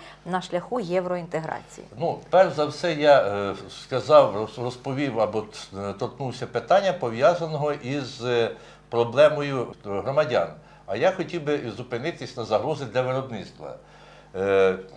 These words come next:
Speaker 2: сьогодні це не секрет, е, Україна знаходиться на сто двадцять шостому місці по конкурентоздатності економіки. І якщо сьогодні ми просто так дамо можливість вийти на наш ринок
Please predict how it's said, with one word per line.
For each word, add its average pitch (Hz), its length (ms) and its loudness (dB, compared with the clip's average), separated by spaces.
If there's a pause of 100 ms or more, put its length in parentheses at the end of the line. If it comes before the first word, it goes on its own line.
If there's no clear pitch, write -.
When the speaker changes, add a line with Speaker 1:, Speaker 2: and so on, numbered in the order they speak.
Speaker 2:
сьогодні 160 480 -2
це 139 180 -4
не 135 120 -4
секрет, 165 580 -2
е, 104 200 -2
Україна 143 520 -2
знаходиться 131 680 -2
на 117 440 4
сто - 240 -4
двадцять 120 440 2
шостому 120 460 -8
місці 180 260 -8
по 127 140 -8
конкурентоздатності 123 1120 -4
економіки. 104 600 -10 (540)
І 101 60 -4
якщо 143 260 -2
сьогодні 160 420 -2
ми 139 120 -6
просто 139 440 0
так 107 400 6
дамо 127 220 0
можливість 113 640 -4 (400)
вийти 123 400 -4
на 113 80 -4
наш 117 280 2 (140)
ринок 104 380 -6